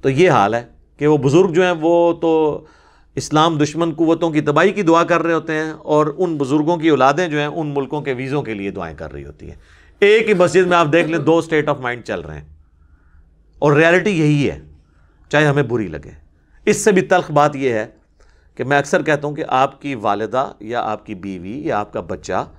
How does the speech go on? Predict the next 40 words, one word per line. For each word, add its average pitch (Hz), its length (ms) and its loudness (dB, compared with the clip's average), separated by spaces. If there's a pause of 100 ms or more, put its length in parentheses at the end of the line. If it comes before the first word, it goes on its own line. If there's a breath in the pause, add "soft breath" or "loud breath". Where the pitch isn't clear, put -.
(680 soft breath)
हॉस्पिटल 127 420 -2
में 123 120 -4
एडमिट 110 320 -4
हो 90 140 -6 (100)
और 143 140 -2
आपको 110 280 -2
डॉक्टर 101 360 -6
कहे 92 280 -8
कि 110 140 -12
ये 110 220 -6
एक 120 260 -4
टीका 120 300 0
है 107 180 2
जिससे 107 280 -6
इसकी 101 220 -6
जान 98 260 -6
बच 101 200 0
सकती 82 360 -14
है, - 140 -14
और 98 260 -8
आप 92 180 -4
मार्केट 98 440 -8
में 104 160 -8
जाएं, 95 300 -8 (560 soft breath)
मेडिकल 127 340 2
स्टोर 135 360 0
में, 117 280 -10 (480 soft breath)
एक 139 220 0
तरफ 139 180 0
वो 135 200 2
निकाले 127 380 -2
ये 123 160 -2
इसराइल 123 420 -4
का 110 200 -4
या 123 140 -2
फ्रांस 117 400 -4
का 110 160 -6
या 117 140 -4
अमेरिका 104 380 -4
का 135 200 -4